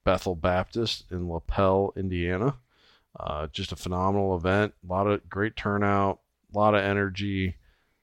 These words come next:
Uh, one of my most favorite podcasts we ever did. It was a ton of fun. Got together with Brandon live, which was great. Caleb was there,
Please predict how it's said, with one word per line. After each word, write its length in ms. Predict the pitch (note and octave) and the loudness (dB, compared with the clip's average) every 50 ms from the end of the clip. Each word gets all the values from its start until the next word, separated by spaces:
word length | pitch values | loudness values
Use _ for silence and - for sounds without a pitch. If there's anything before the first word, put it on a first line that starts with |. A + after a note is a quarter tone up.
| - | -10
Uh, 360 | - E2+ F2 F2 F2+ F2+ F2+ | -6 -2 0 0 2 2 2
one 160 | F2+ F2+ G2+ G#2+ | 2 2 2 4
of 60 | G#2+ | 4
my 100 | G#2+ G#2 | 4 4
most 240 | G2+ G2 F#2+ - - | 4 2 0 0 2
favorite 260 | A2 G#2+ G#2 F#2+ - | 2 2 2 2 2
podcasts 560 | - G2 F#2+ G2+ F#2+ - G2 G2+ G2+ - - | 2 2 2 2 2 2 2 2 2 0 -2
we 60 | G2 | -2
ever 120 | F#2 F2 E2+ | -2 -4 -4
did. 240 | E2 E2 D#2+ D2+ - E2+ | -6 -8 -8 -8 -10 -8
It 40 | D#2 | -8
was 160 | F2+ E2+ D#2+ | -8 -8 -8
a 40 | E2 - | -10 -6
ton 200 | - A2 G2+ G2+ | -2 0 0 0
of 80 | F2+ | 0
fun. 280 | - G2 F#2+ F#2 F#2 F2 | -2 -2 0 0 0 -2
Got 260 | E2 - F#2 F2 - | -2 -2 -2 -2 -2
together 300 | - - - G2+ F#2 F#2+ | -4 -2 0 0 0 2
with 180 | F2+ F2 D#2+ - | 0 -2 -4 -4
Brandon 540 | F#2+ G2 G2+ G#2 G#2+ G#2 G2+ G#2+ G2+ F#2+ F#2 | -2 0 2 2 2 2 2 0 0 0 -2
live, 560 | F#2 F#2 F#2+ F#2+ F#2+ F#2+ F#2+ G2 F#2 - - _ _ _ - - - _ _ | 0 2 2 4 4 4 2 0 -2 -4 -8 _ _ _ -20 -20 -20 _ _
which 140 | _ - - | _ -12 -10
was 140 | F#2 F2 - | -8 -8 -8
great. 440 | - F2+ G2 G2+ G2+ G2+ G2 F2+ - _ _ _ _ - | -4 0 4 6 6 6 4 2 -2 _ _ _ _ -10
Caleb 400 | - - A#2 A2 A2 G#2+ G#2+ G#2 | -2 4 6 6 6 6 4 2
was 240 | G2 G2+ G#2 G2 F2+ | 2 0 0 0 2
there, 540 | G2 G2+ G2+ G2+ G2+ G2+ G2+ G2 G2 G2 - | 2 4 4 6 6 6 6 4 4 2 -2